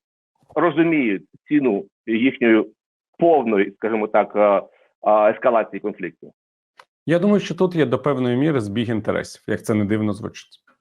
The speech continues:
Speaker 2: Ізраїль, звичайно, не міг не відповісти, е, Ірану, хоча ми знаємо, що ця відповідь викликала не дуже велике задоволення ультраправих політиків в самому Ізраїлі. Ми знаємо, як,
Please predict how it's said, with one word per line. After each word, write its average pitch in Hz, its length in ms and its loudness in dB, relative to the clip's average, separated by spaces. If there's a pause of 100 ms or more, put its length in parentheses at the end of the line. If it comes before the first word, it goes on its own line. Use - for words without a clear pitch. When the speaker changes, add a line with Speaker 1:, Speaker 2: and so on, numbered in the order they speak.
(580)
Speaker 2:
Ізраїль, 147 520 0
звичайно, 131 520 -2
не 131 160 2
міг 135 280 2
не 120 180 0
відповісти, 107 760 -4 (880)
е, 104 160 0 (240)
Ірану, 117 400 2
хоча 123 300 -2
ми 110 120 0
знаємо, 110 360 0
що 107 160 -6
ця 113 160 0
відповідь 107 500 -2
викликала 98 1200 2 (320)
не 123 140 2
дуже 113 260 2
велике 113 400 0
задоволення 101 1000 0
ультраправих 110 840 0 (200)
політиків 107 500 -2
в - 40 -16
самому 101 420 0
Ізраїлі. 110 480 0
Ми 98 140 -2
знаємо, 95 420 -2
як, 90 280 -2